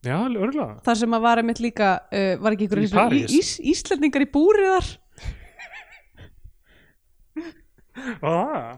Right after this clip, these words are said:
Speaker 2: Ég, en það var eitthvað svona dæmi, það því að, þú veist, að því að þeim tímapunkti þá var, þú veist, þá voru Íslendingar ennþá eitthvað svona
Speaker 1: Aha,
Speaker 2: alveg
Speaker 1: já, við erum Íslendinga.
Speaker 2: Já,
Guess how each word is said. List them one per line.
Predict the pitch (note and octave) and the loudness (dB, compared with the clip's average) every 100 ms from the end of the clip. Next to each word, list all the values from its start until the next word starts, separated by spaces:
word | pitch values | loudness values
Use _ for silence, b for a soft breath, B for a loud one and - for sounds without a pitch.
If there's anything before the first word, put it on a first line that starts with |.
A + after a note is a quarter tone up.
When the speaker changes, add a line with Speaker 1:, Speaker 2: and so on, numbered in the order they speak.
| - | -12
Speaker 2:
Ég, | - A3+ A#3 - | -2 2 2 2
en | B3+ | 2
það | C#4 | 2
var | C#4 D#4+ | 4 4
eitthvað | G4 E4+ | 2 0
svona | F4 - | 0 2
dæmi, | D#4+ F#4 C4+ G3 | 4 4 2 2
það | G#3+ G#3+ | 0 2
því | C4 | 2
að, | |
þú | C4 | 2
veist, | - | 0
að | B3 | 0
því | C4+ | 0
að | D#4 | 2
þeim | C#4+ D4 | 0 2
tímapunkti | C#4+ C4 C4 G#3+ | 0 2 0 0
þá | A3+ | 2
var, | A3+ B3 B3 | 4 2 2
þú | B3 | 0
veist, | B3+ | 0
þá | - C#4+ | 0 0
voru | C4 C4+ | 2 2
Íslendingar | C#4 - B3+ D4+ C4+ C4+ | 0 -2 -2 0 2 2
ennþá | C#4 D4 | 2 2
eitthvað | C4+ C4+ | 2 2
svona | A#3+ | 4
Speaker 1:
Aha, | A3+ A#3 - - C3+ D#3 | 2 0 -10 -18 0 4
Speaker 2:
alveg | F#3 F3 G3+ G3+ | 6 6 6 8
Speaker 1:
já, | A#3 C#4 | 8 8
við | G3+ F#3+ G#3+ | 8 8 8
erum | A3+ G#3+ G#3+ A3 | 6 4 2 2
Íslendinga. | C#4 D4 D4 C#4+ A#3 D#3 C#3 E3+ B - | 2 2 0 0 -2 -2 -6 -10 B 4
Speaker 2:
Já, | C4+ | 6